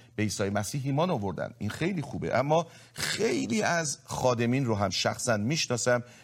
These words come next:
که در بین فامیل خودشون خیلی پرثمر نبودن. هنوز کلام خدا کار خودش رو می‌کنه یواش یواش،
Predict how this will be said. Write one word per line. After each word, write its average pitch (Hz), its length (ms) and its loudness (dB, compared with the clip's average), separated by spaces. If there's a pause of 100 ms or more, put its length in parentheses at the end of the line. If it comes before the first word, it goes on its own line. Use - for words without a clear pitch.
(160)
که 120 340 2 (280)
در 107 180 4
بین 131 340 0
فامیل 104 380 0
خودشون 135 400 -2
خیلی 107 360 -2
پرثمر 135 560 0
نبودن. 139 480 -2 (200)
هنوز 123 640 0 (720)
کلام 101 280 -2
خدا 98 260 0
کار 123 240 2
خودش 139 280 -2
رو 160 120 0
می‌کنه 165 460 0
یواش 117 380 0
یواش، 95 300 -2